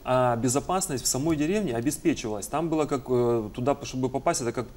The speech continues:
попасть в самолёт. То есть проходили и просвечивали там и сумки, и одежду, и всё что угодно.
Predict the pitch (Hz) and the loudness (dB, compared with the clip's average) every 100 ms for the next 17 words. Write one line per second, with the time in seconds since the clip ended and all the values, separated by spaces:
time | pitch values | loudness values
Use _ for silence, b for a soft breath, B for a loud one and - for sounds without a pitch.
0 | - 120 143 135 - 127 139 135 107 110 | -8 -2 -2 -2 -2 0 2 2 2 -4
1 | - 117 139 143 135 127 127 127 151 147 | -6 -6 -2 0 0 0 -2 -2 -2 -2
2 | 127 - - - 123 127 127 127 131 127 | -4 -12 -14 -4 0 2 2 0 -2 -2
3 | - 120 110 156 147 123 127 117 117 117 | -2 -2 0 0 0 0 -2 0 0 0
4 | 131 143 113 117 110 135 123 131 127 123 | 0 0 0 -2 -2 -4 -4 -2 0 0
5 | 101 101 | 0 -6